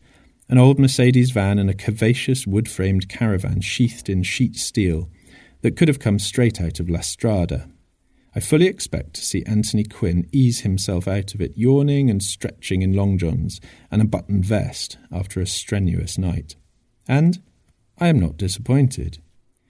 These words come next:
It is Valerie who comes out, looking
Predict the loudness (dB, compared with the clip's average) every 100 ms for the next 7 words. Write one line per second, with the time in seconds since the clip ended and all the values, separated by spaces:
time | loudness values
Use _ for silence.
0 | _ _ _ 4 6 6 4 2 4 4
1 | 4 0 -4 -2 -2 2 2 2 0 -4
2 | -10 -6 -4 0 -2